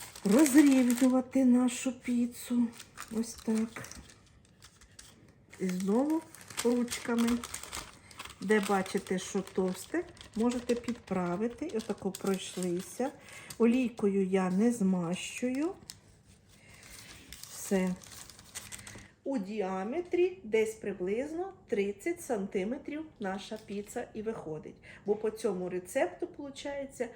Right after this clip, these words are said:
дві однакові піци, не маленьких. Ну, а далі вже починаємо творити, витворяти, що ми любимо, що ми не любимо.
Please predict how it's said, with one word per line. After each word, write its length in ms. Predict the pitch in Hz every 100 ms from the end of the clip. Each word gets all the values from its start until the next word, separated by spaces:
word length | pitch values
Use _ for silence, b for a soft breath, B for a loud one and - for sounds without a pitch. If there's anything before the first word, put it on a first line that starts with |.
| B -
дві 280 | 202 277
однакові 600 | 453 208 196 185 240 240
піци, 420 | 208 - 160 - 180
не 220 | 196 233
маленьких. 680 | 247 196 165 90 127 - - B B B B 240
Ну, 180 | 381 -
а 40 | 202 220
далі 400 | 247 349 403 359 359 -
вже 220 | 233 269
починаємо 800 | 262 202 - 185 226 277 254 240
творити, 640 | 233 190 190 247 302 247
витворяти, 840 | 202 202 - 185 196 233 285 -
що 260 | 233 - 190
ми 160 | 185 175
любимо, 360 | 214 277 240
що 220 | 233 -
ми 120 | 180 180
не 140 | 180
любимо. 320 | 233 277 262